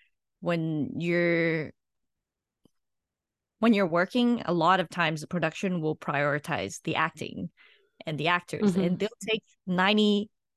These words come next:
Speaker 1: ninety-five percent of the day, and then the stunts is, like, sometimes kind of pushed to the end. So you might not have time to warm up. You might not have time to do, like,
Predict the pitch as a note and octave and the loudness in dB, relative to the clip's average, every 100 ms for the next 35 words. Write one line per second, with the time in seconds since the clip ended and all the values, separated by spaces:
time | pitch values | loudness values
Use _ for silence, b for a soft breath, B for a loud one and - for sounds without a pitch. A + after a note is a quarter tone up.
0 | - A#3+ C#4 C4 A3 A3 G3+ F#3 F3+ F3 | 0 2 2 2 0 0 -4 0 0 0
1 | - E3+ - E3+ D3+ E3 D#3+ D#3+ D#3 D#3 | -4 -4 -4 -4 0 2 2 0 -2 -2
2 | D3+ C#3+ - - E3+ D3 D3 D3 D3 C#3 | -4 -8 -8 -4 -2 -4 -6 -6 -6 -6
3 | _ _ _ _ - F#3+ F3 D3+ D3 F3+ | _ _ _ _ -6 -4 -2 -4 -4 -4
4 | D#3 - G3 - - E3+ - C#3+ D#3+ A3 | -6 -4 -4 -4 -4 -4 -2 -4 0 -2
5 | B3+ b b - F3 E3 D#3+ D#3+ D3 F3 | -4 b b -6 -2 -2 -2 -2 -2 -2
6 | D#3+ D#3+ E3 D#3+ - F3+ E3+ F3 E3+ D#3+ | 0 0 0 -4 -2 -2 -2 -4 -2 0
7 | E3 G3 - - E3 D#3+ D#3+ D3+ D#3 D#3+ | 4 4 2 -4 -4 -2 0 0 0 -2
8 | D#3 - D#3 C#3+ D3 C#3+ - D#3 D3+ D3 | -6 -4 -2 -2 -2 -6 -8 -4 -4 -2
9 | A#2+ G#2+ - - | -2 -2 -4 -16